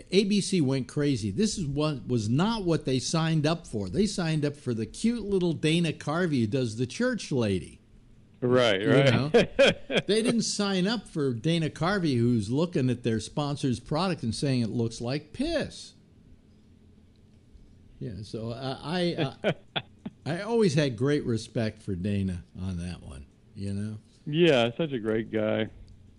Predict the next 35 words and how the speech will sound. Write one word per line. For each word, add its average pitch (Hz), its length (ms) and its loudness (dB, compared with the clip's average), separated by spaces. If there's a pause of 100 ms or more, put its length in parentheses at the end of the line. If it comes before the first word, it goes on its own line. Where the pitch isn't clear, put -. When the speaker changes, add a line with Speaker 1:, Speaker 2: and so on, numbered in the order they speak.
(240)
Speaker 1:
Yeah. 127 280 -2 (380)
But 139 280 -2 (120)
then 165 320 0
he 247 140 2
had 143 180 2
the 139 80 -2
heart 185 360 -4
thing, 117 460 0
and 117 320 0
that 190 200 -4
put 180 120 0
him 143 120 -2
out 151 180 -2
of 139 60 -4
the 135 60 -4
business 143 480 -4
for - 180 -8
a 98 60 -6
while. 110 600 -8
I - 20 -6
mean, 110 220 -2
some 131 220 -6
people 135 160 0
were 101 100 -4
saying 90 240 -6
he 82 80 -8
was - 160 -16
dying, 127 800 0
he 90 60 -2
was 80 140 -8
in 82 80 -8
bad 80 360 -12
health, 131 560 -2
you 117 120 2
know. 107 120 -2